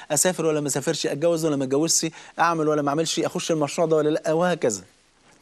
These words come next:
فاعتبر إن الم-، إن مناه ده، الصنم الصغير اللي هو عمله ده، اعتبر هو ده الإله بتاعه. في يوم من الأيام ربنا أكرم ابنه اللي هو معاذ ابن عمرو ابن الجموح ومجموعة من شباب الحي،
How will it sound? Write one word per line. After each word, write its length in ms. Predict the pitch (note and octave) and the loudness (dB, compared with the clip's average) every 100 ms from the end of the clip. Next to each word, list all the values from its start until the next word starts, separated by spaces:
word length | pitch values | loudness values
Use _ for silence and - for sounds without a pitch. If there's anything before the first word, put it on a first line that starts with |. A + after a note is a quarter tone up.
| - - - - - - | -20 -20 -20 -20 -18 -2
فاعتبر 460 | E3 E3 B3 B3+ | 0 0 -2 -2
إن 220 | G#3 F3+ | -2 -2
الم-، 200 | E3 D#3 | -2 -2
إن 340 | D#3+ - D#3 D3+ | -2 -2 -2 0
مناه 180 | D#3 F3+ | 0 0
ده، 180 | F#3+ - | 0 -2
الصنم 400 | - - G3 F3 | -4 0 0 0
الصغير 320 | - D#3 F3+ | 0 0 0
اللي 140 | D#3 | 2
هو 40 | D#3+ | 2
عمله 240 | F3 E3 | 2 0
ده، 180 | E3+ G3+ C#3+ | 0 -2 -2
اعتبر 360 | D3 F#3 E3 | 0 2 0
هو 180 | E3 E3+ | 2 0
ده 120 | D3+ | 0
الإله 240 | D#3+ C#3+ C3 | -2 -2 -2
بتاعه. 380 | A2+ G#2 F2+ F2 _ _ _ - - - | -4 -6 -6 -12 _ _ _ -20 -20 -6
في 160 | - | 0
يوم 160 | A#3 C#4+ | 2 2
من 80 | A3+ | 0
الأيام 260 | G#3 A#3 | 0 0
ربنا 420 | F#3+ D3+ F#3+ G3+ | -2 0 -2 0
أكرم 340 | G3+ - F3 D3+ F#3 | -4 -4 -4 -2 -2
ابنه 340 | D#3 E3+ F3+ - | -2 -4 -6 -6
اللي 160 | B2+ C#3+ | 0 2
هو 280 | D#3 D#3 | 2 0
معاذ 580 | C3+ B2 A#2 D3 E3+ D3+ - | -2 -2 0 2 0 -2 -8
ابن 200 | A2 A2+ | -6 -2
عمرو 360 | A2 D3 C#3 | 0 0 -2
ابن 180 | C#3+ C#3 | -4 -2
الجموح 480 | A2+ A#2 C#3 F3+ - | -2 0 0 -2 0
ومجموعة 480 | G#3 A#3 G#3 A#3+ G3+ | 0 0 0 0 0
من 140 | F3+ | -2
شباب 340 | - E3 F3 D3+ | -2 -2 -2 -2
الحي، 360 | - F3+ F#3 | 0 2 0